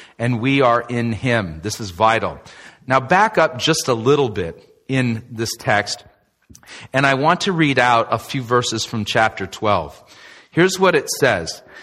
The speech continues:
"Now, if Christ is proclaimed as raised from the dead, how can some of you say that there is no resurrection of the dead?" Hey,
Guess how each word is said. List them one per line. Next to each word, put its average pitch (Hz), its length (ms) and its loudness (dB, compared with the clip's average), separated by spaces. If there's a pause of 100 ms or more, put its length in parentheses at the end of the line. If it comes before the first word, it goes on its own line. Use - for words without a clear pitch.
(120)
"Now, 147 240 4
if 139 160 -2
Christ 196 560 2
is 180 120 -2
proclaimed 151 600 0
as 127 180 -2
raised 135 360 2
from 127 180 -4
the 110 60 -4
dead, 101 440 0 (240)
how 165 380 2
can 190 300 0
some 165 260 2
of 143 120 0
you 143 140 -2
say 135 320 2
that 123 200 -4
there 127 160 0
is 143 420 0
no 131 160 2
resurrection 117 760 0
of 101 100 -4
the 104 80 -4
dead?" 95 400 0 (880)
Hey, 110 340 -2